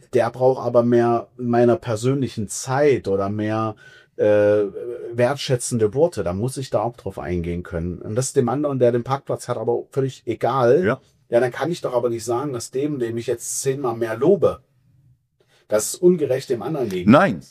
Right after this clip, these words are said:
Speaker 2: weil du ja individuell das, was der braucht, der Mensch, gibst du ihm.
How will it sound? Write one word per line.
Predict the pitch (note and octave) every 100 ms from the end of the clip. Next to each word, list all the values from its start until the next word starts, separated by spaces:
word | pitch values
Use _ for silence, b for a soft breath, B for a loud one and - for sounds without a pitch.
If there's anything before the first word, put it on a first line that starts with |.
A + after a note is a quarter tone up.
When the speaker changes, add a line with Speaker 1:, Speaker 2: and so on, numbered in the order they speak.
| b b
Speaker 2:
weil | A2 A2
du | C3+
ja | C3
individuell | - D3+ F#3 F#3+ D#3+ D#3+ F3 C3 D#3+ D#3+
das, | - B2 D3 -
was | D3+ C#3+ -
der | B2+ -
braucht, | D2+ - D#2 D#2+ F2+ G#2 -
der | D3+ C3+
Mensch, | C3+ D#3 D#3 -
gibst | - D#3 - -
du | A2
ihm. | F2 C#2 A#1+